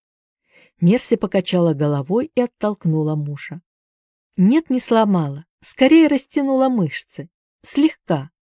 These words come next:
«Дай хотя бы взглянуть», настаивал Джейкоб. Джаред почувствовал, что его присутствие смущает невестку, и пошел к двери. На пороге он приостановился.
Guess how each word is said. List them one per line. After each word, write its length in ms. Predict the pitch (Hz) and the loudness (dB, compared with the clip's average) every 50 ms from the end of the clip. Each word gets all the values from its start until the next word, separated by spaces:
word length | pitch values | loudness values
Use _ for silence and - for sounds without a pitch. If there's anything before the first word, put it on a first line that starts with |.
| _ _ _ _ _ _ _ _ _ _ _ _ _ _ _ _ - | _ _ _ _ _ _ _ _ _ _ _ _ _ _ _ _ -6
«Дай 240 | 165 135 185 190 190 | 0 2 4 2 4
хотя 340 | - 196 190 - 220 214 196 | 4 2 2 4 2 4 4
бы 80 | 214 | 4
взглянуть», 800 | 214 202 180 160 202 247 285 302 277 202 143 - - - - _ _ _ _ _ _ _ _ | 4 2 2 2 2 2 4 2 2 0 -2 -4 -8 -18 -20 _ _ _ _ _ _ _ _
настаивал 680 | - 165 165 170 - - - 170 160 156 143 156 156 175 | -2 0 0 0 -2 -2 -2 0 0 0 0 0 -2 -2
Джейкоб. 500 | 180 170 180 185 165 - - - - - _ _ _ _ _ _ _ _ _ _ _ _ _ _ _ _ _ | -2 -2 -2 -2 -2 -4 -8 -16 -20 -20 _ _ _ _ _ _ _ _ _ _ _ _ _ _ _ _ _
Джаред 440 | 165 135 170 165 175 175 170 165 - | -4 0 2 2 2 2 0 -2 -2
почувствовал, 800 | 170 160 160 - - 247 247 - - - 170 156 151 160 156 165 | -4 -6 -6 -4 -6 -6 -6 -6 -4 -2 -2 -2 -2 -4 -6 -10
что 180 | - - 180 | -6 0 2
его 220 | 170 160 160 208 226 | 2 2 2 0 -2
присутствие 720 | - 185 165 156 - - 254 254 - - - 247 240 247 | -2 -4 -4 -4 -4 -6 -8 -8 -8 -10 -4 -2 -2 -2
смущает 640 | 240 - 226 214 208 - - 196 185 180 165 160 - | -2 -2 -4 -4 -6 -4 -2 0 2 2 0 0 -2
невестку, 640 | 156 151 143 147 165 233 - - _ _ - 240 - | -4 -4 -2 0 -2 -2 -2 -6 _ _ -6 -6 -6
и 160 | - - 226 | -4 -6 -6
пошел 420 | - 214 202 180 - - 165 151 | -4 -4 -6 -6 -2 -2 -2 0
к 100 | 143 147 | -2 -4
двери. 460 | 135 151 147 160 156 - 139 135 - _ _ _ _ _ _ _ _ _ - - _ _ | -6 -2 -2 -2 -2 -4 -6 -10 -10 _ _ _ _ _ _ _ _ _ -20 -20 _ _
На 160 | 170 165 175 | 2 2 2
пороге 460 | 170 190 196 240 277 294 285 - 254 - | 4 2 2 2 2 -2 0 0 0 0
он 260 | - - 156 156 151 | 2 0 -2 -2 -4
приостановился. 1120 | - - 170 160 156 - - - 160 156 156 156 143 143 147 143 139 - - - - 170 | -2 0 0 0 0 -2 -4 -4 -4 -2 -2 -2 -4 -4 -6 -8 -10 -14 -18 -16 -18 -18